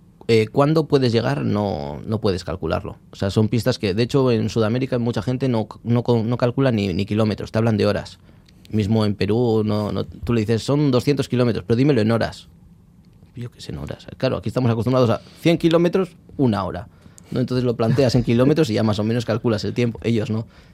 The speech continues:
Ellos hablan en horas porque, por ejemplo, en, en Colombia también, es que es, es surrealista para nosotros, que te decían, "doscientos kilómetros". "Bah,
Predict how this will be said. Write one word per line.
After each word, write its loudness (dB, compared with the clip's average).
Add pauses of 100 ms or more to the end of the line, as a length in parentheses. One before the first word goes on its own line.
(120)
Ellos 0
hablan 2
en 0
horas 0
porque, -4
por 0
ejemplo, -2
en, -8 (180)
en -4
Colombia 2
también, -2 (720)
es -8
que -2
es, 0
es -4
surrealista 0
para 0
nosotros, -2
que -8
te 0
decían, 2
"doscientos -2
kilómetros". -2
"Bah, -14